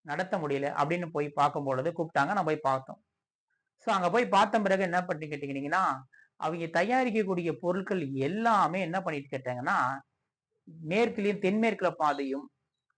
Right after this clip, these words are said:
ரெண்டாவது வந்து பாத்தீங்கன்னா மத்தியத்திலும் வச்சுட்டு இருக்காங்க. அப்போ அந்த மத்தியத்தில் வைக்கும் பொழுது அந்த பொருட்கள் வந்து மூவிங் ஆகவே இல்லை. அப்போ நம்ம வந்து சொன்ன, "சார், இந்த பொருட்கள் நீங்க வச்சீங்கன்னா மூவிங் ஆகவே ஆகாது."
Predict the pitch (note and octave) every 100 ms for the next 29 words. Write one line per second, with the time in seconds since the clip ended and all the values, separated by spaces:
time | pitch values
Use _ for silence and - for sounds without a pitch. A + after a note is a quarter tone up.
0 | _ _ _ D#3 F3 G#3+ G#3+ F#3 E3 D#3+
1 | D3+ D3+ D3+ D#3+ D#3+ F3 E3+ A3 F3+ E3
2 | F#3+ - C#3+ B2+ B2+ C3 - _ _ _
3 | _ _ _ _ _ - D#4+ C4 A3+ G3
4 | F#3+ C#4 E4 C#4 A#3+ G3 G#3 G#3 F3+ D3
5 | C#3+ F3 G#3+ C#4 _ _ _ _ _ _
6 | - F#3+ F#3+ F#3 A#3+ B3+ B3 G3+ F3+ G#3+
7 | F3 F#3+ F#3+ D#3 D3+ D#3+ E3 C3+ A#2+ -
8 | _ _ _ _ _ _ _ _ _ _
9 | _ _ _ G3 F#3 D#3 G3 B3+ - _
10 | _ _ _ _ - G#3 G#3+ G#3 G#3 A3+
11 | C4+ D4+ - _ _ _ _ - G#3 G3+
12 | G3+ F#3+ F3 F#3+ G3+ F#3+ G#3 A#3+ A#3 A#3
13 | G3 F3 E3 G3+ F#3 F3 E3+ E3 F3+ E3
14 | C#3+ C#3+ D3+ E3 C#3 C3+ C3 C3 C3+ B2